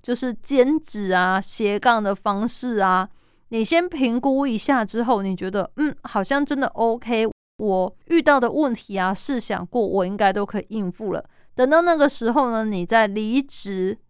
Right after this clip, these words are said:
投入去做，或者啊，你就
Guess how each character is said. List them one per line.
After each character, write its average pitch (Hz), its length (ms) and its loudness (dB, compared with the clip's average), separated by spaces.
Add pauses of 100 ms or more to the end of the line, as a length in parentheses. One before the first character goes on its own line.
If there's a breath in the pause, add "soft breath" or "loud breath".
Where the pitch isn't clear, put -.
投 202 320 0
入 254 200 2
去 214 360 -4 (100)
做， 220 320 -2 (600)
或 302 180 8
者 226 180 2
啊， 190 220 2
你 196 200 -4 (220)
就 226 400 2